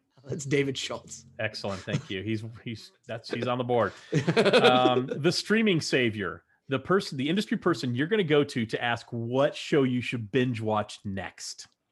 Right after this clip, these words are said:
Speaker 1: Ooh, that's a good one. Um, 'cause I, I, I'm t-, I, what I really wanna talk to you about is Cobra Kai. Um,
Speaker 2: Oh, yeah.
Speaker 1: so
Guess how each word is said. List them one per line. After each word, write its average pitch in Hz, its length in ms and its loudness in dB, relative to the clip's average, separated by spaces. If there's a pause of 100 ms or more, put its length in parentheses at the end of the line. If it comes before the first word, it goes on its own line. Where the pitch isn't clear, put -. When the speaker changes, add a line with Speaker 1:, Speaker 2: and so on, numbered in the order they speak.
Speaker 1:
Ooh, 196 600 -2 (580)
that's 247 340 -6
a 135 60 -4 (140)
good 151 320 0
one. 101 440 -8 (260)
Um, 151 840 -2 (1400)
'cause 143 220 -6
I, 185 160 2
I, 180 160 6
I'm 180 140 2
t-, - 320 -4
I, 175 220 -4 (360)
what 139 140 -4
I - 20 0
really 226 260 4
wanna 160 180 6
talk 156 220 0
to - 40 -10
you 165 80 2
about 139 120 2
is 127 100 -4
Cobra 143 260 -2
Kai. 185 300 -2 (340)
Um, 143 580 0
Speaker 2:
Oh, 104 100 -8
yeah. 92 60 -10
Speaker 1:
so 151 600 4